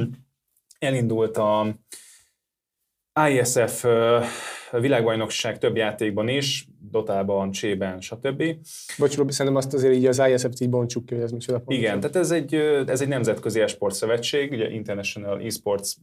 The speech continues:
Speaker 1: Federation, bla, bla, bla. Tehát a lényeg az, hogy ez egy elég nagy szervezet, szö-, szövetség, nemzetközi e-sport szövetség.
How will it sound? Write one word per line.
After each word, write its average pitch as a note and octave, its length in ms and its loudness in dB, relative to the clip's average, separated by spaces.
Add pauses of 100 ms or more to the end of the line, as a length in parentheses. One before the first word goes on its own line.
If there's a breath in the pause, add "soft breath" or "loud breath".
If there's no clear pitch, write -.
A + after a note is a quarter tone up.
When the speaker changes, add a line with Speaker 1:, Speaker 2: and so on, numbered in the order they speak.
(260)
Speaker 1:
Federation, G#2+ 600 -2
bla, A2 140 0
bla, G#2 120 2
bla. C#3+ 220 2
Tehát A#2+ 200 0
a A#2+ 40 0
lényeg G#2 240 -2
az, G#2 160 -2
hogy G#2 100 -8
ez G2 120 -4
egy G2+ 120 -2
elég F#2+ 160 -2
nagy F#2 140 -6
szervezet, G#2+ 560 -2
szö-, - 200 -10
szövetség, A#2 460 -2
nemzetközi G2+ 440 -4
e-sport C3+ 300 -2
szövetség. G#2 640 -2